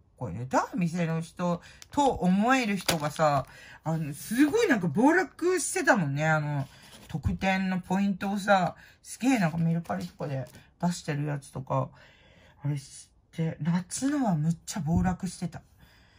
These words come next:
と思います。この、あの、私が言ってた、この山崎のカステラまじいんだよな。で、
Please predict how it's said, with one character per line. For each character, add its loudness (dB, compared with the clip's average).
と 6
思 2
い -4
ま 2
す。 -8
こ -6
の、 -2
あ -6
の、 -2
私 -6
が 2
言 -4
っ -10
て -6
た、 -2
こ -6
の -2
山 -2
崎 -6
の 0
カ -18
ス -14
テ -12
ラ -10
ま -6
じ -8
い -10
ん -10
だ -8
よ -8
な。 -14
で、 -18